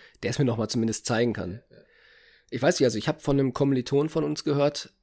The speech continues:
dass der in seiner Formulatur, die er hier auch in der Chirurgie gemacht hat, äh, nähen durfte.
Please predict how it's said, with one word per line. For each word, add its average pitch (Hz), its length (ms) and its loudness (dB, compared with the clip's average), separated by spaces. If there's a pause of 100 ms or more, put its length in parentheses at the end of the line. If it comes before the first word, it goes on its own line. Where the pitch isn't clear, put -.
(140)
dass - 320 -4
der 135 240 4
in 127 120 -2
seiner 123 180 0
Formulatur, 131 720 0
die 127 140 -4
er 117 100 2
hier 135 220 2
auch 147 80 2
in 139 80 2
der 131 80 0
Chirurgie 147 320 -2
gemacht 151 320 -4
hat, 165 240 -6 (580)
äh, 131 300 -6
nähen 127 320 2
durfte. 131 420 -2